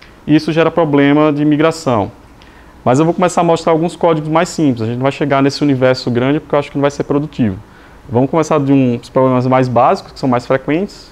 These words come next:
e se depois vocês quiserem discutir alguns problemas mais avançados que, que a gente chegou a, a descobrir na I B M, a gente pode conversar depois. Então, o primeiro problema de migração.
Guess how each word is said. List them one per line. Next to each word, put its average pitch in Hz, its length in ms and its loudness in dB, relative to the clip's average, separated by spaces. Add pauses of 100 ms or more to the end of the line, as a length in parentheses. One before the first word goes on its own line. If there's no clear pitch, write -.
e 165 300 -2
se 160 160 -14
depois 165 340 2
vocês 156 220 -8
quiserem 143 340 2
discutir 139 320 -4
alguns 139 200 0
problemas 135 320 0
mais 135 160 0
avançados 135 480 -2
que, 120 240 -4
que 110 360 -8 (300)
a - 80 -4
gente 131 200 0
chegou 139 380 2
a, 120 340 2
a 110 40 0
descobrir 117 320 -6
na 113 80 -2
I 113 40 -2
B 120 100 -2
M, 127 300 -4 (540)
a 117 120 -2
gente 123 140 -2
pode 131 320 0
conversar 131 340 -2
depois. 113 420 -2 (1300)
Então, 160 140 0
o 165 40 0
primeiro 190 300 2
problema 190 260 2
de 185 60 -2
migração. 175 680 0